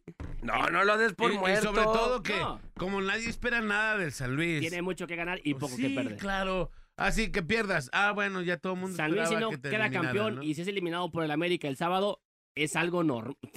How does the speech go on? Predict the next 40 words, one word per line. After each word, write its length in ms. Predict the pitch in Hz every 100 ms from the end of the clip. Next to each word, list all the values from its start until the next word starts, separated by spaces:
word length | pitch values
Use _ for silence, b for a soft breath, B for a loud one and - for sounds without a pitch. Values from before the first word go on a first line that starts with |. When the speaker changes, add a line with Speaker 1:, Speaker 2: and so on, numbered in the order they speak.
| 147
Speaker 3:
se 160 | 196 160
pensaría 560 | 135 139 151 156 175 170
que 60 |
algo 160 | 170 180
normal. 380 | 190 240 269 214
Speaker 2:
No, 80 | 226
es, 120 | 185
es 160 | 214 175
algo 340 | 226 226 247
que 180 | 185 202
dices, 300 | 190 170 175 143
bueno, 440 | 165 196 254 196 135
llegó 340 | 110 143 123 139
hasta 380 | 156 - 220
semifinales. 300 | 185 220 143
Speaker 3:
Exactamente, 600 | 185 143 175 247 294 - 175
y 60 |
el 80 | 196
aficionado 420 | 190 202 196 233
seguramente 480 | 208 180 190 196 190
va 80 | 180
a 20 |
estar 180 | 175 175
contento 460 | 196 190 185 196 196
porque, 260 | 170 151
Speaker 2:
Claro. 280 | 139 123 113 110
Speaker 3:
porque 240 | 131 - 127
quedó 240 | 143 151
ahí, 160 | 143 127
¿no? 260 | 151 226 _ _ _ _
Pero 300 | 320 370 311
si 100 | 185
el 60 | 190
América 400 | 180 214 208 202
es 80 |
eliminado 480 | 180 180 170 185 175
por 120 | 160
el 60 | 160
San 180 | 151 151
Luis, 300 | 170 160